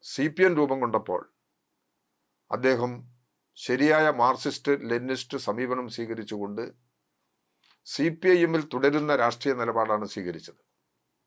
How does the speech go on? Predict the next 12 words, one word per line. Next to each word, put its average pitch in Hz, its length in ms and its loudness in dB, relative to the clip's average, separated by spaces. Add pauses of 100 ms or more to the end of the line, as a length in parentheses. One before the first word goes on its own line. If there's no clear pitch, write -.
(920)
അറുപത്തിയേഴിൽ 180 680 4
മുന്നണിയുടെ 165 580 2
കൺവീനറായി 151 680 2
പ്രവർത്തിച്ചു 131 500 -4
വരുമ്പോൾ 123 420 0 (1400)
മുന്നണിയുടെ 170 600 6 (220)
പ്രവർത്തനങ്ങൾക്കും 139 840 0 (300)
ഭരണപരമായ 170 800 4 (440)
നിലപാടുകൾക്കും 127 760 0 (1200)
ഫലപ്രദമായ 165 720 4
നേതൃത്വം 143 520 0
നൽകി 127 300 -2